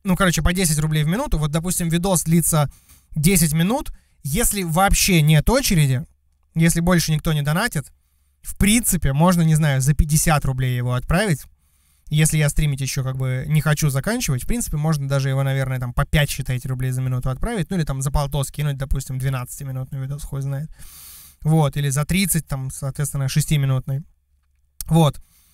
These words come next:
А, ну,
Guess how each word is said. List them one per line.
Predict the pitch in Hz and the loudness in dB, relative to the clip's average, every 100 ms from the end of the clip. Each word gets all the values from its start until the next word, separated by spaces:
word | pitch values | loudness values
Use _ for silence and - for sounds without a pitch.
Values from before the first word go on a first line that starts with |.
| _ _ _ _ | _ _ _ _
А, | 160 156 147 147 147 147 143 143 143 147 - _ _ _ _ | -4 -2 0 0 0 0 -2 -2 -4 -6 -12 _ _ _ _
ну, | 196 233 269 247 | 0 2 2 0